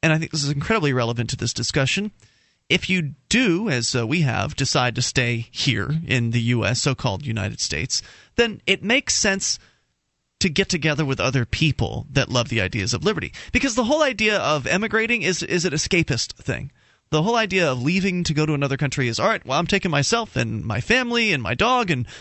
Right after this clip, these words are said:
uh, my cat, and we're gonna go down to, uh, to Ecuador or, or wherever, uh, Belize, or, and, you know, try to live as cheaply as we can and live as comfortably as we can and, I don't know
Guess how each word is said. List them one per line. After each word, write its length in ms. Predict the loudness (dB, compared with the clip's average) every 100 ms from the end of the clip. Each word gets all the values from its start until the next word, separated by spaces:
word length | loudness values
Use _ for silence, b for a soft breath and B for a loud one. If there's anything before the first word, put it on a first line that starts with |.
| B
uh, 200 | -4 -2
my 120 | 0 0
cat, 240 | 2 2
and 100 | 2
we're 100 | -2
gonna 160 | 0 0
go 180 | 2
down 240 | 2 2 0
to, 280 | 0 2 2
uh, 200 | 0 -2
to 140 | -2
Ecuador 380 | -2 -2 -4 -6 -2
or, 420 | 2 2 2 0
or 180 | 0 0
wherever, 540 | 2 0 -2 -12 -12
uh, 40 | -6
Belize, 640 | 0 2 2 0 -4 -6
or, 120 | -6 -12 B B B
and, 220 | 0 2
you 260 | 2 2 2
know, 60 | 2
try 260 | 2 2
to 240 | 2 0 0
live 400 | 0 0 0 -2
as 240 | -2 -2
cheaply 380 | -2 0 0 0
as 120 | 0
we 120 | -2
can 420 | 2 2 2 2
and 180 | 0 0
live 160 | -2 -2
as 120 | -2
comfortably 420 | -2 -2 0 0
as 100 | 0
we 120 | -2
can 340 | 2 2 2 0
and, 220 | -4 -8
I 180 | -4 0
don't 100 | 0
know 340 | 0 -2 -6